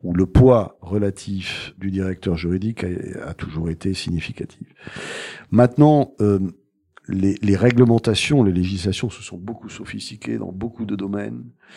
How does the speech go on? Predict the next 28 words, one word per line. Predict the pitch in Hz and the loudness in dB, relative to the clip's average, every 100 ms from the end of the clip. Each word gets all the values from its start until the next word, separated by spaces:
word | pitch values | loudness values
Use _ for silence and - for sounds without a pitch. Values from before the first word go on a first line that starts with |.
| - - _ | -20 -20 _
qui | - 107 | -4 4
ont | 117 117 | 6 8
donné | 117 123 - | 6 4 0
encore | 156 147 135 - - | -4 -2 -6 -8 -8
plus | 151 110 - - - - _ _ _ _ _ _ - | -6 -6 -6 -12 -14 -18 _ _ _ _ _ _ -14
de | - | -8
poids, | 95 - 123 80 - _ _ - | 0 4 4 2 -10 _ _ -14
euh, | - 82 57 50 50 57 | -12 -10 -10 -10 -12 -12
à | 90 | -10
cette | 90 85 | -10 -8
fonction, | 85 - - - - _ - - - - _ | -8 -6 -4 -4 -8 _ -18 -14 -14 -14 _
parce | - - | -2 -2
qu'il | 95 | -6
y | 85 | -6
a | - - | -2 4
encore | 127 123 117 - | 6 6 0 0
plus | 127 123 98 | 0 2 0
de, | 78 73 | -2 -4
de, | 64 62 55 50 | -6 -12 -14 -16
de, | 50 50 50 | -16 -16 -14
de, | 50 - - - | -16 -16 -20 -18
d'engagement, | 82 90 90 95 95 113 123 143 - _ - | -8 -4 0 -2 -2 -2 -4 -6 -16 _ -20
euh, | - - | -20 -20
vis-à-vis | - 78 80 73 | -18 -14 -14 -14
de | |
la | 71 | -12
société, | - 76 92 - 64 55 _ | -12 -10 -12 -10 -10 -10 _
euh, | - | -20